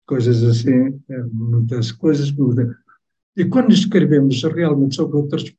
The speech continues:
pessoas, como outras coisas, colocamos lá tudo que nós somos. Aí está, quer dizer, um romance. Eh, muitas vezes, eh, apesar de coisas, o que lá está nos livros, o que lá está,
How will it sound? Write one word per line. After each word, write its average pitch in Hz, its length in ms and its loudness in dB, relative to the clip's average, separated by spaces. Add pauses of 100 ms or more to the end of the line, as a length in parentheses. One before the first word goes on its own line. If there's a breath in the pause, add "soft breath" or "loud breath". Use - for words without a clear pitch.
pessoas, - 540 -4
como 139 300 -2
outras 123 320 -8
coisas, 160 400 -8
colocamos 165 500 -8
lá 156 140 -4 (120)
tudo 147 220 -4
que - 140 -8
nós 160 300 -2
somos. 113 540 -6 (400)
Aí 160 200 2
está, 120 480 -2 (160)
quer 147 120 2
dizer, 139 140 2
um 160 220 2
romance. 135 720 -2 (600 soft breath)
Eh, 135 360 -4
muitas 143 440 0
vezes, 160 560 0
eh, 165 300 -2
apesar 127 540 2
de 117 80 -4
coisas, - 300 -2
o 190 200 -6
que - 120 -2
lá 139 240 4
está 151 360 -2
nos 120 280 2
livros, 131 600 -2
o 127 120 -6
que - 120 -8
lá 117 200 2
está, 123 400 -4